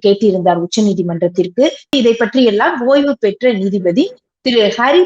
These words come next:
பரந்தாமன் அவர்களிடம் பேச இருக்கின்றோம். வணக்கம். ஆஹ், முதலில் நம்ம வந்து அந்த புரோட்டோகால் அப்படிங்கிறதுல இருந்தே போயிடலாம் சார்.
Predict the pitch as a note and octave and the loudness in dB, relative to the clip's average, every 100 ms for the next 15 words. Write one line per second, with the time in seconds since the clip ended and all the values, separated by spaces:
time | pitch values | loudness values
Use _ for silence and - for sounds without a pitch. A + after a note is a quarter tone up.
0 | - G3+ G3+ G#3 G3+ G3+ F3+ F3+ F3 E3+ | 0 -2 -2 -2 -2 -4 -6 -8 -4 -2
1 | C4+ B3 G3+ F#3+ E3+ - D#3+ E3+ - F#3 | 0 0 0 0 -2 -4 -6 -6 -6 -4
2 | G#3+ G#3 E3 - _ _ _ _ _ _ | -2 -2 -6 -12 _ _ _ _ _ _
3 | B2+ - - - _ _ _ _ _ _ | -20 -20 -20 -20 _ _ _ _ _ _
4 | _ _ - - - - A3+ C#4 F#4 G4 | _ _ -20 -18 -4 -2 0 0 0 2
5 | F#4+ C#4 A3 G3+ G#3 D4 A3 F#3+ F3 E3+ | 2 2 2 0 2 2 2 0 -2 -4
6 | F3 B3 B3+ G4 G4 D4+ A3 G3 G#3+ G#3+ | -4 -6 -4 -4 -2 0 -2 -4 -6 -6
7 | G3 G3 G3+ A3+ F#3 F3 F3 F#3 F3+ E3+ | -6 -4 0 0 0 -2 -2 -2 -2 -6
8 | F3+ F3 | -2 -2